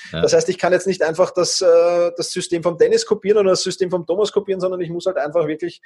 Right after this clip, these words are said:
Speaker 2: so lang testen, bis ich mein System habe. Und da, um Gottes Willen, jetzt nicht immer nach Perfektion suchen. Ich glaub, dass das auch wichtig ist, sondern wirklich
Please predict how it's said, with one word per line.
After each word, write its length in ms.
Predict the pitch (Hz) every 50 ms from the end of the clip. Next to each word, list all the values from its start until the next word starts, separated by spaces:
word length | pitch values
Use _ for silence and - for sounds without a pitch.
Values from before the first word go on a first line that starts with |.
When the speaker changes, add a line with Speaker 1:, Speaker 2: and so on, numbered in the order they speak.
| - - _
Speaker 2:
so 200 | - - - 165
lang 220 | 180 180 - 180 - -
testen, 340 | - 165 175 - - 185 170
bis 120 | 170 160
ich 100 | 160 156
mein 200 | 147 131 143 147
System 400 | - 160 147 - - 151 143 120
habe. 200 | 117 - - 139
Und 120 | 131 -
da, 120 | 127 131 156
um 180 | 170 - 139
Gottes 300 | - 143 139 - 143 -
Willen, 100 | 147 143
jetzt 180 | 143 139 - -
nicht 200 | 147 139 - -
immer 200 | 135 139 135 135 - - - - _ -
nach 180 | 117 - _
Perfektion 600 | - 156 135 - 147 - - - - 131 151 185 180
suchen. 300 | - 180 170 - - 147
Ich 80 | -
glaub, 140 | - 143 -
dass 120 | - 135 135
das 140 | 139 127 131
auch 340 | - 127 151 139 - -
wichtig 320 | 143 147 139 - - 139 127
ist, 180 | 143 135 -
sondern 280 | - 143 135 135 131 127
wirklich 340 | 123 123 - 127 120 -